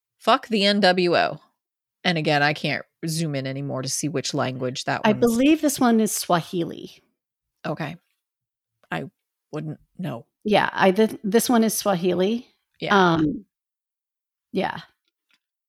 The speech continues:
Speaker 2: Um, and then finally, on the center stone, the one that's, like, in the middle,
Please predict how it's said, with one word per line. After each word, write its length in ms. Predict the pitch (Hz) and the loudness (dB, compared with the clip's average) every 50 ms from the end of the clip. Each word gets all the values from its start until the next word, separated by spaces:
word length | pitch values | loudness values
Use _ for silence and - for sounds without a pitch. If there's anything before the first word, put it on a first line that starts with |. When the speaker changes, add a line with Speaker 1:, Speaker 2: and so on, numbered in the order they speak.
| _ _ _ _ _ _ _ _ _ - - - - - - - - - - - _ _ | _ _ _ _ _ _ _ _ _ -20 -20 -20 -20 -20 -20 -20 -20 -20 -20 -20 _ _
Speaker 2:
Um, 640 | - 208 208 196 196 196 190 180 180 175 170 170 - - _ _ _ - | 2 4 6 6 8 6 6 6 6 4 4 2 -2 -6 _ _ _ -2
and 160 | 214 208 202 | 0 2 4
then 160 | 202 202 202 | 4 2 2
finally, 1000 | 185 - - 311 359 415 440 403 311 247 226 214 208 202 196 208 208 185 - - _ _ _ _ _ _ _ _ _ _ _ _ _ _ _ _ _ _ _ _ _ _ _ _ _ _ _ _ _ _ _ _ _ _ _ _ _ _ _ _ _ _ - | 0 2 4 4 6 6 6 6 6 6 4 2 2 2 0 0 -2 -4 -6 -8 _ _ _ _ _ _ _ _ _ _ _ _ _ _ _ _ _ _ _ _ _ _ _ _ _ _ _ _ _ _ _ _ _ _ _ _ _ _ _ _ _ _ 2
on 200 | 214 208 202 202 | 4 4 4 4
the 120 | 190 202 | 2 0
center 380 | 196 - - 302 339 339 - 208 | 0 2 4 6 6 6 6 4
stone, 520 | 170 - - - 143 147 151 185 254 294 - _ - - - - - - _ _ _ _ _ - | 0 -2 -2 -2 -2 -2 0 2 2 0 0 _ -10 -20 -20 -20 -20 -20 _ _ _ _ _ -4
the 80 | 214 | 0
one 220 | 196 196 190 190 180 | 4 4 4 4 4
that's, 180 | 185 175 - | 2 0 -2
like, 200 | - 165 - - | -2 -4 -2 0
in 100 | - 196 | 2 4
the 60 | 175 | 6
middle, 540 | 165 175 180 180 175 160 151 156 160 156 - | 6 6 6 4 4 2 2 0 -2 -2 -4